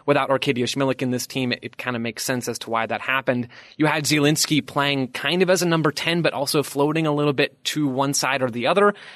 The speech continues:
You had Krychowiak anchoring that midfield, and then a, a pair of central midfielders to either side of him, but pushed up high. So Poland was in this really strange structure, and then Slovakia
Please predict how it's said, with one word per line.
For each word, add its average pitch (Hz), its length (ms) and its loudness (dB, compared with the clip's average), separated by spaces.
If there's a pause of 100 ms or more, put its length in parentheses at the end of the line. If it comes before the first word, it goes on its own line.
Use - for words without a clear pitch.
(140)
You 160 100 2
had 156 140 0
Krychowiak 143 640 2
anchoring 147 440 0
that 123 160 -2
midfield, 127 580 0
and 113 100 -2
then 110 400 -8
a, 131 120 -8 (100)
a 127 40 -10
pair 139 260 2
of 120 60 0
central 127 280 -2
midfielders 123 400 -4
to - 100 -12
either 123 200 -2
side 120 260 -2
of 113 100 -8
him, 127 200 -2
but 127 140 0 (300)
pushed 190 240 4
up 165 140 2
high. 151 440 0
So - 120 0
Poland 185 380 0
was 143 140 0
in 151 80 0
this 139 180 -2
really 147 260 2 (280)
strange 160 500 0
structure, - 420 0
and 131 100 2
then 135 140 0
Slovakia 135 760 2